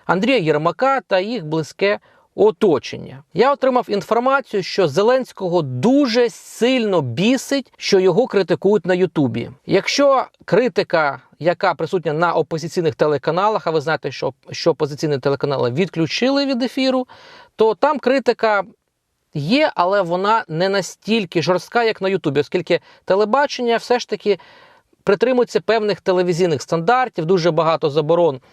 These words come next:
стосовно Національної ради телебачення та радіомовлення, а, а на Ютубі блогер каже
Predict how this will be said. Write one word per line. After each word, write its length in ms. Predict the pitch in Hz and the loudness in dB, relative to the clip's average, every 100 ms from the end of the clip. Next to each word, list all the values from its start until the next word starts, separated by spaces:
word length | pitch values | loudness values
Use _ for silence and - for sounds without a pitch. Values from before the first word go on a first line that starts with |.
| - _ | -20 _
стосовно 640 | - 160 175 160 147 143 | -6 0 0 2 0 0
Національної 440 | 151 - 170 156 151 | -2 -4 -2 0 0
ради 200 | 147 135 | 0 -2
телебачення 480 | 143 139 147 139 | -2 0 -2 -2
та 80 | 131 | -2
радіомовлення, 640 | 143 151 226 311 302 277 247 | -2 -2 0 0 2 0 0
а, 140 | 180 190 202 | -2 -2 -2
а 100 | 208 | -2
на 80 | 226 | -2
Ютубі 340 | 233 - 277 | -2 -2 -2
блогер 380 | 226 269 254 240 | 0 0 2 0
каже 400 | - 247 254 247 | 0 -2 2 0